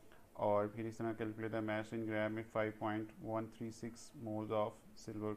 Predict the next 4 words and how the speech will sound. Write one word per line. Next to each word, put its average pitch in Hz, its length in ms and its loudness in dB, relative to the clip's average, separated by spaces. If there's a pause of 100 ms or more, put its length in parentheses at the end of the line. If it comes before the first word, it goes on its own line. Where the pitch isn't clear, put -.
chromate, 101 480 -4 (1040)
<clears throat> 160 300 2 (1160)
silver 113 260 0
carbonate। 104 420 2